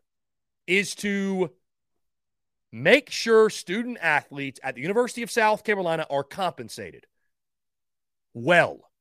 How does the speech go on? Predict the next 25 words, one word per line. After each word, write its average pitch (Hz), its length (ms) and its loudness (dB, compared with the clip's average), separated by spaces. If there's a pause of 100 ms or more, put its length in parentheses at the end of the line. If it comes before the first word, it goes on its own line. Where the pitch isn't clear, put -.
(180)
for 175 160 0
their 151 180 2
name, 175 460 0 (100)
their 131 260 -4
image, 151 380 -4
and 131 160 -6
likeness, 110 540 -6 (680)
if 208 160 0
the 196 180 -10
ultimate 247 380 2
goal 214 220 6
is 185 80 -2
to 180 120 -6
make 180 320 2
South 214 380 2
Carolina 170 500 -2
as 151 200 0
appealing 254 720 -2
a 247 60 2
destination 165 760 0 (2000)
for 269 480 2 (560)
name, 185 560 0 (280)
image, 160 460 -6 (140)
and 135 120 -8
likeness, - 520 -4